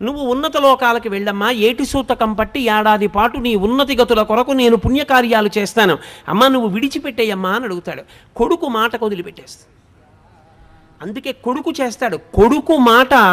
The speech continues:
అంత్యేష్టి యందు కూడా అంత గొప్పదై కూర్చుంది. అది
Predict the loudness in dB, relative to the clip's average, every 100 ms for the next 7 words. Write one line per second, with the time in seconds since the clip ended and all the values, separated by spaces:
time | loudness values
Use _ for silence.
0 | 4 0 -6 -20 -20 _ _ 0 2 2
1 | 4 4 4 0 0 2 2 0 0 2
2 | 2 2 2 4 4 4 2 -2 -4 -6
3 | -6 -8 -10 -18 -20 -20 -20 -20 -20 -20
4 | -20 -18 -12 -4 0 0 0 -4